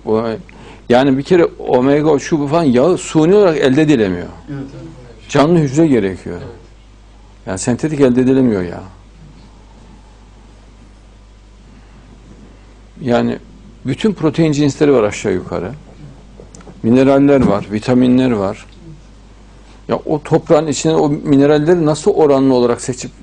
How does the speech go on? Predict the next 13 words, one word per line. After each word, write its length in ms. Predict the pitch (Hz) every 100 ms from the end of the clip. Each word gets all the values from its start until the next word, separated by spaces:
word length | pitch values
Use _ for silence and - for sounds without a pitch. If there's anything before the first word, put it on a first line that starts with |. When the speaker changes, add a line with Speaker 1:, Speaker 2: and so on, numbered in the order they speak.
| -
Speaker 1:
çekiyor? 480 | - - - 107 85 87 -
Speaker 3:
Evet. 180 | 143 - - - - - - -
Speaker 1:
Mesela 220 | - 117
demirin 380 | 127 135 156 160
oranı 560 | 156 156 160 160 180 170
belli. 260 | 165 165
Speaker 3:
Evet. 380 | 107 - - 139 - - - -
Speaker 1:
Bakır, 420 | 127 127 - 143 - -
iot, 340 | 139 151 135 - - - - - - - - - -
çinko, 680 | - 160 151 - 165 139 107 - - -
demir 400 | 113 123 165 143 -
hepsi 380 | - 220 240 196
belli. 300 | 135 98 92